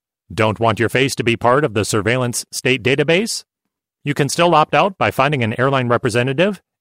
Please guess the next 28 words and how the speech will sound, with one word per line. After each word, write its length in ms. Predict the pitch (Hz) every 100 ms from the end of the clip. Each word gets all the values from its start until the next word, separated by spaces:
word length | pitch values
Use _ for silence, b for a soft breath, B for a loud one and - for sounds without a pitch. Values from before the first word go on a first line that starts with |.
| -
and 160 | 139
getting 200 | 160 208
your 120 | 220 220
passport 500 | 233 226 - 135 -
scanned 340 | 135 110 113
instead. 640 | 147 151 - 104 73 69 85 _ _ _ _ _ _ _ _ -
The 100 | 98
simple 340 | 143 127 120
way 260 | 104 123 -
Apple 380 | 117 135 151 151
and 280 | 131 139 110
Google 480 | 160 160 156 190 -
let 220 | 123 190 190
domestic 440 | 165 220 - 220
abusers 680 | 220 240 254 123 107 160 - _
stalk 420 | - 160 101 -
victims. 680 | 113 104 - 82 120 107 - _ _ _ _ _ _ _ _ _
You 160 | 156 202
know 180 | 262 285
to 80 | 151
be 120 | 127
careful 400 | - 139 185 143
of 120 | 82
malware 500 | 101 123 135 127 185
when 200 | 147 98
downloading 500 | 113 120 123 123 117
new 120 | 117
apps, 400 | 117 156 190 -